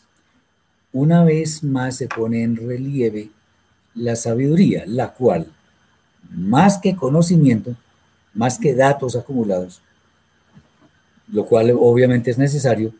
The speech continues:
es el don más preciado que deberíamos anhelar, la sabiduría. Una cosa es tener muchos datos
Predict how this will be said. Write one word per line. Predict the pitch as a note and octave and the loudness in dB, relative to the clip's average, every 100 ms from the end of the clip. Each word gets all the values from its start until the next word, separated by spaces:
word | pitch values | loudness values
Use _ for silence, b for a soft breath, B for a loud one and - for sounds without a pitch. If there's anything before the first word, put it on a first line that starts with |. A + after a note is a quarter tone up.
| _ _ _ _ _ _ _ _ - | _ _ _ _ _ _ _ _ 0
es | C#3+ E3+ | 2 4
el | G3+ F3+ | 2 4
don | F3+ F3 | 4 6
más | E3+ D3+ - | 4 2 -2
preciado | F3 D#3+ D#3 D3 B2 C3+ | -2 -2 0 -2 -2 -6
que | C#3 | -6
deberíamos | A2+ G#2+ G#2+ A2 B2 A#2+ A#2+ - | -4 -4 -6 -4 -4 -4 -6 -8
anhelar, | A2+ F#2+ F2+ E2+ - | -8 -6 -6 -8 -10
la | - F2 | -14 -8
sabiduría. | - F#2 F#2+ G2 A2+ - _ _ _ _ _ _ _ _ _ _ _ _ | -8 -8 -10 -4 -4 -6 _ _ _ _ _ _ _ _ _ _ _ _
Una | C3+ C#3+ | 0 2
cosa | D#3+ E3+ E3 | 4 4 4
es | D3+ | 4
tener | D#3 B2+ A2+ | 2 0 0
muchos | B2 D3 D#3 D3 | 2 2 2 2
datos | B2+ A#2 A#2 - | 2 0 -6 -8